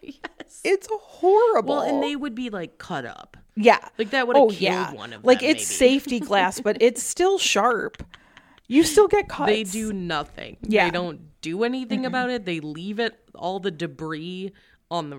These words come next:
Speaker 1: road. They just drive away.
Speaker 2: And
Speaker 1: Like,
Speaker 2: then
Speaker 1: nothing happened.
Speaker 2: they go to her house, and
Speaker 1: Her
Speaker 2: he's
Speaker 1: mom's house.
Speaker 2: Yes. And he's like, "Are you sure you wanna go in there?"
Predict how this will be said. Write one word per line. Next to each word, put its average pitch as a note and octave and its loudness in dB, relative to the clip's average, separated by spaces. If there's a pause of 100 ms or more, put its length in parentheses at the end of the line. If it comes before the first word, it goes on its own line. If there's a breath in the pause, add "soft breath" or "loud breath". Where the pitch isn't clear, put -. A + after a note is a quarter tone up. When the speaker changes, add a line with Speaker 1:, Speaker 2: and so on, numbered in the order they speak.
Speaker 1:
road. F3+ -6
They A3 0
just C4+ -8
drive G#3+ -12
away. B3 -10 (400 soft breath)
Speaker 2:
And G#3+ 4
Speaker 1:
Like, G#3+ 6
Speaker 2:
then G#3 4
Speaker 1:
nothing A3+ -2
happened. B3+ -10 (160)
Speaker 2:
they A3 6
go A3+ 4
to C#4+ 2
her D#4+ -2
house, E3 -6 (100)
and G3 -4 (100)
Speaker 1:
Her G#3+ 0
Speaker 2:
he's G3 2
Speaker 1:
mom's B2 -2
house. - -16
Speaker 2:
Yes. - -8 (380 soft breath)
And G#3+ 2
he's A3 6
like, G#3 2
"Are G3+ 2
you F#3+ 0
sure G3 -2
you G3 -2
wanna F#3+ -2
go F#3+ 0
in E3 -4
there?" F3+ -10